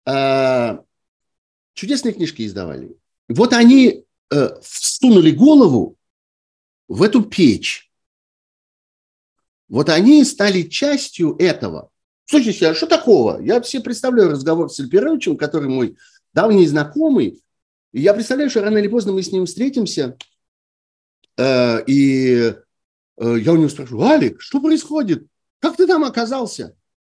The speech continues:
А он скажет: «А что такого? Ну, я продолж-, я произдавал детские книжки, я и продолжаю издавать детские книжки, просто у меня появился дополнительный канал сбыта. А, собственно,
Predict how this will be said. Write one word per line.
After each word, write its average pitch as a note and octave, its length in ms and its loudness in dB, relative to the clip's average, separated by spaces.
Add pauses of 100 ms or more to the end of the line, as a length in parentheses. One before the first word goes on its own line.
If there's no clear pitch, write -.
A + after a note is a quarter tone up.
(100)
А C#3+ 100 -2
он D#3 100 0
скажет: C#3+ 300 -4 (640)
«А D3+ 140 -2
что A3 100 -4
такого? A#2 500 -8 (920)
Ну, A#2+ 600 0
я G#2 360 0
продолж-, A#2 400 -4
я B2 140 0
произдавал G#2+ 500 -4
детские D#3+ 320 -4
книжки, G#2 320 -8
я G#2 120 -2
и - 40 -10
продолжаю G#2 340 -8
издавать - 300 -20
детские E3 320 -8
книжки, B2 280 -6
просто B2 280 -10
у A#2 60 -6
меня B2+ 120 -2
появился - 380 -8
дополнительный E3 440 -4
канал C4 280 -6
сбыта. A3+ 420 -2
А, F#2+ 60 -6
собственно, C#3 420 -8